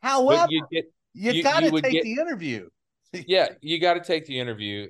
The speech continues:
Speaker 1: I mean, I wouldn't turn it down. And, you know, Brian, if you got him on your show, you get, you get you know, two hundred and fifty percent more downloads. So
Speaker 2: <laughs> Yeah,
Speaker 1: of course
Speaker 2: that's
Speaker 1: you,
Speaker 2: right.
Speaker 1: of
Speaker 2: Yeah.
Speaker 1: course you would.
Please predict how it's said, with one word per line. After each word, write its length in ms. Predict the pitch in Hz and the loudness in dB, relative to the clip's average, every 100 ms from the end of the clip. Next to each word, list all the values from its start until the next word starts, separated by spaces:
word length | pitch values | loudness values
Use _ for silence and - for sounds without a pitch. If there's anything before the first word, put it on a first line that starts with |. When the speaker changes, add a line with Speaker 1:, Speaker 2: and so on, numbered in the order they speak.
| - | -6
Speaker 1:
I 80 | 117 | -4
mean, 160 | 120 | 0
I 120 | 127 147 | 0 2
wouldn't 260 | 151 139 | 0 -4
turn 180 | 135 127 | -6 -8
it 80 | 107 | -4
down. 300 | 104 104 110 | -2 -2 -4
And, 180 | 139 139 | -6 -8
you 180 | 113 151 | -8 -4
know, 200 | 135 131 | -4 -4
Brian, 300 | 131 151 147 | -2 0 0
if 140 | 143 | -6
you 80 | 160 | -4
got 160 | 160 156 | -2 -2
him 100 | 151 | -4
on 120 | 143 | -6
your 100 | 127 | -8
show, 260 | - 156 | -6 -4
you 220 | 165 143 127 | -4 -8 -4
get, 240 | 139 131 _ | -4 -6 _
you 180 | 147 139 | -14 -12
get 300 | 127 135 - _ _ | -6 -6 -6 _ _
you 120 | 147 | -8
know, 140 | 120 113 | -6 -8
two 240 | - 151 | -8 -8
hundred 500 | 143 147 143 143 123 - | -4 -4 -2 -4 -4 -6
and 180 | 127 | -6
fifty 340 | 123 151 147 147 | -4 -4 -4 -6
percent 420 | 143 131 147 131 | -10 -10 -8 -8
more 220 | 139 143 | -4 -2
downloads. 680 | 139 156 214 165 107 95 - | 0 0 2 2 0 -2 -6
So 240 | 143 143 | 0 0
Speaker 2:
<laughs> 20 | |
Yeah, 60 | 180 | -2
Speaker 1:
of 100 | - | -2
course 280 | 220 202 - | 0 0 -2
Speaker 2:
that's 120 | 120 | -10
Speaker 1:
you, 60 | 202 - | -12 -12
Speaker 2:
right. 400 | 165 170 - 175 185 | -8 -8 -8 -14 -14
Speaker 1:
of 80 | 160 | -12
Speaker 2:
Yeah. 100 | 220 | -6
Speaker 1:
course 280 | 254 - | -6 -6
you 100 | 151 | -8
would. 260 | 101 82 78 | -8 -12 -18